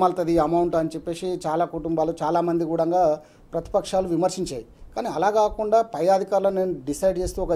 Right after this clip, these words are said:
జియో ట్యాగ్ దానికి ట్యాగ్ చేస్తూ ఆ account accountability అంటే ఒక bank account దాని మీద త-, దళిత బంధు మీద ఒక account తెరవండి, ఆ account నుంచి ఎక్కడ amount పోతుంది, దేనికి యూజ్ చేస్తున్నారు, ఒకవేళ వాళ్ళు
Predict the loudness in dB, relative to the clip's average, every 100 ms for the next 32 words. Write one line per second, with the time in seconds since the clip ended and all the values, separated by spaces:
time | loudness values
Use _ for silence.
0 | 0 0 2 4 4 4 0 0 -6 -4
1 | -2 -2 -4 -6 -12 -12 -16 -6 -6 0
2 | 2 2 6 6 6 4 -6 0 2 2
3 | 6 6 6 -6 -20 -16 -4 -2 0 0
4 | 2 2 2 2 2 2 4 2 0 -2
5 | -6 -2 -2 2 0 0 0 0 0 -2
6 | 0 0 2 2 0 -2 -10 -16 -6 -4
7 | -2 -2 -2 -6 -8 -10 -14 -4 2 4
8 | 4 2 2 0 0 -2 -4 -2 0 0
9 | -2 -4 -2 -2 -2 0 0 0 -2 -14
10 | -20 -10 0 4 6 4